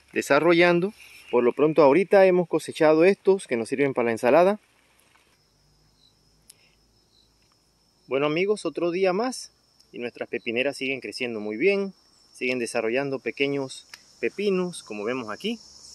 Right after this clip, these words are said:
Lo bueno de este cultivo es que prácticamente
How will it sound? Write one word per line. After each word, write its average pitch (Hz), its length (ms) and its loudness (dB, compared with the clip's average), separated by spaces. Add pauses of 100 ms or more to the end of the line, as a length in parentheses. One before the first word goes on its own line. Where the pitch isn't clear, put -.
(460)
Lo 120 120 -2
bueno 175 260 0
de 160 160 4
este 170 220 -6
cultivo 180 440 -2
es 185 80 -4
que 131 380 0 (420)
prácticamente 180 960 -2